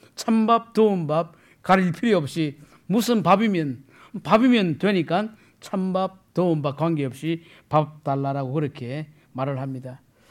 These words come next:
여러분, 실제로 한국에서는 축구의 인기가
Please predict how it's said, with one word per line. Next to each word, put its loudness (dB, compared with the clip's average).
여러분, 0
실제로 0
한국에서는 0
축구의 2
인기가 -4